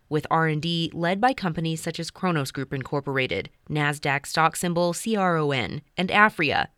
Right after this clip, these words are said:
A P H A on New York Stock Exchange. Hemp can be processed to extract both fibers and cannabidiol,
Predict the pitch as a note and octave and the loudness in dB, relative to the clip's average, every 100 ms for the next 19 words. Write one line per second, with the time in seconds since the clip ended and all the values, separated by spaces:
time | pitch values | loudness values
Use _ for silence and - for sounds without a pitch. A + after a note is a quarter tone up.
0 | - E3+ F3 F3+ D#3+ D#3+ A#3+ G3 D3 D#3 | 0 2 2 0 0 0 0 0 0 -2
1 | D3+ E3 F3 F#3 F3+ - - C3 A#2+ - | 0 0 2 2 0 -2 -2 -2 -2 -8
2 | - B2 C2+ - - - _ _ _ _ | -4 -4 -4 -10 -14 -20 _ _ _ _
3 | _ _ _ _ _ _ - A#3+ C4+ - | _ _ _ _ _ _ -4 0 0 0
4 | A3+ G3 F#3+ F#3 D#3+ D#3+ E3 D#3 - - | -2 0 0 0 0 0 2 0 -2 -2
5 | D3 - C#3+ C3 - C3+ B2+ - E3+ F#3+ | -2 -2 -2 -4 -4 -6 -6 -2 2 2
6 | G3 G3 F#3+ E3 F#3 G3 F#3+ - D#3+ E3 | 2 0 0 0 2 2 -2 -2 0 0
7 | D#3 B2 D#2+ G1+ | 0 0 -2 -4